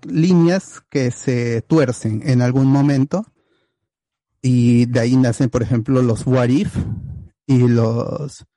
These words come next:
y, eh, los sucesos que pudieron haber pasado. Por ejemplo, que un héroe pierda en una batalla decisiva en un gran evento. Ocurre, por ejemplo, en los,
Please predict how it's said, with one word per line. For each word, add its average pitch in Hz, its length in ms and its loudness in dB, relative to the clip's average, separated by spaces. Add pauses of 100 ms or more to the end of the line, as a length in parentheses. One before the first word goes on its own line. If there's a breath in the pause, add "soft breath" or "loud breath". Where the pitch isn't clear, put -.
(500)
y, 120 480 2
eh, 127 40 2
los 120 180 2
sucesos 139 540 -2
que 127 160 -2
pudieron 127 500 0
haber 117 280 0
pasado. 110 440 -6
Por 120 140 -6
ejemplo, 135 280 0
que 135 120 -2
un 127 100 4
héroe 135 260 2
pierda 151 600 0
en 120 80 2
una 123 160 4
batalla 123 380 0
decisiva 131 480 -2
en 120 80 4
un 120 100 4
gran 117 240 2
evento. 117 600 -6 (540)
Ocurre, 139 440 0
por 127 120 -2
ejemplo, 131 460 0
en 123 160 0
los, 117 100 0